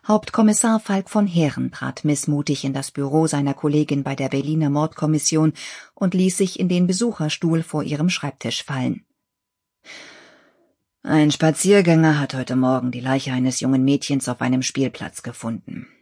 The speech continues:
Soweit ich verstanden habe, ist sie übel zugerichtet worden.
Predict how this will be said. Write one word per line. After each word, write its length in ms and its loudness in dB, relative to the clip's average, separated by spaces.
Soweit 440 -12
ich 100 -14
verstanden 540 -2
habe, 200 -4
ist 220 -8
sie 160 -8
übel 320 0
zugerichtet 640 -8
worden. 340 -6